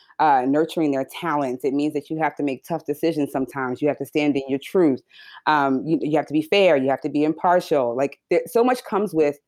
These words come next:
having to be a leader. There's a lot of, of, of, uh, things that you learn along the way. And it's okay not to know, but, like, being a leader is a really important piece. And again, I didn't know until someone had said it, right? That, okay, yeah, right, I'm a leader, duh, right? And, and, and I own that. I own it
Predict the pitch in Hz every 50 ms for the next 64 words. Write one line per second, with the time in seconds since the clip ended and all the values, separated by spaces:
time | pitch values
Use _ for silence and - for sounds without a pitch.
0 | _ _ _ _ _ _ - - 180 170 165 170 165 170 - 170 156 160 147 139
1 | 139 135 131 - - 151 147 151 147 143 151 135 131 139 139 151 147 160 151 156
2 | 156 147 147 143 _ _ _ _ _ - 147 147 - - - 131 139 - - _
3 | - - 135 131 - - - _ - 175 175 160 160 156 - 165 156 147 143 143
4 | 143 151 165 175 185 - 151 156 151 151 165 156 139 123 135 131 135 147 160 180
5 | 185 _ _ _ _ - 139 156 156 160 156 151 151 - 156 156 151 151 143 143
6 | 147 - - 135 120 123 135 139 143 147 156 156 143 147 - 151 143 135 143 151
7 | 127 160 175 190 190 185 175 175 180 185 170 170 165 156 156 135 135 156 156 156
8 | 147 147 147 147 147 - 156 151 143 139 131 - - - 165 156 - 151 151 -
9 | - 180 185 180 156 - 269 381 392 254 185 170 156 156 139 139 - - 135 131
10 | - 151 139 135 127 127 131 135 120 - - 139 123 113 113 - - 131 131 131
11 | - - 135 131 - _ _ - 170 180 - 185 143 135 147 160 143 120 151 139
12 | 127 - 135 151 143 139 160 156 123 117 120 - 131 151 131 123 123 127 131 131
13 | 165 190 - - - - - - - - 180 185 175 175 185 180 170 - 180 185
14 | 185 175 170 - - 240 294 254 175 135 123 123 127 135 147 - - 170 185 190
15 | 196 175 170 170